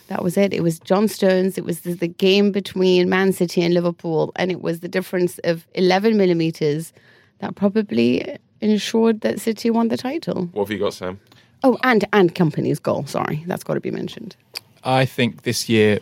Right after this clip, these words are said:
Speaker 3: will forever be known as the season when Wayne Hennessy got cleared of making a Nazi salute by not knowing who Hitler was.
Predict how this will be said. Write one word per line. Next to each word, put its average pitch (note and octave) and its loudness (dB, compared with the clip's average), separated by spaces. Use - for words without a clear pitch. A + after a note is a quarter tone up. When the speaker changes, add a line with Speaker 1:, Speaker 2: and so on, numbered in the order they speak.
Speaker 3:
will G2+ -2
forever A2 -2
be G#2 0
known G2+ 2
as G2 -2
the G2+ -6
season G2+ -2
when F#2+ -4
Wayne G2+ 2
Hennessy G2+ 0
got G2 -2
cleared F#2+ -2
of - -12
making G2+ -2
a G2 -4
Nazi G#2 -2
salute G2 -2
by G2 -2
not G#2 -2
knowing G2+ 2
who G#2 2
Hitler G2+ 0
was. - -2